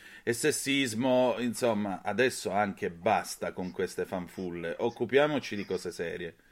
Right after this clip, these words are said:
occupiamoci di quanto si paga la benzina, occupiamoci di quanto costa mangiare, occupiamoci di quanto costa vivere. I mutui ormai sono inabbordabili, c'è una ricerca di ieri pubblicata,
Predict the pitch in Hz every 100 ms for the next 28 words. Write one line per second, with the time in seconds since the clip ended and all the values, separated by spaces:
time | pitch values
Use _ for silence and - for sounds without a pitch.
0 | - - - - 104 120 156 185 180 156
1 | 117 131 123 120 113 123 113 110 107 92
2 | 101 95 104 95 95 98 - 104 143 160
3 | 165 139 123 123 120 117 107 117 - 110
4 | 107 104 95 98 90 92 95 - 101 135
5 | 165 - 131 110 113 107 95 117 107 -
6 | 101 - - - - 107 131 120 98 95
7 | 98 160 160 170 190 180 135 123 120 151
8 | 160 135 107 113 107 104 101 92 98 92
9 | 127 113 87 95 90 87 - 110 107 104
10 | 104 95 113 104 - 95 98 113 110 101
11 | 101 92 92 107 104 95 101 90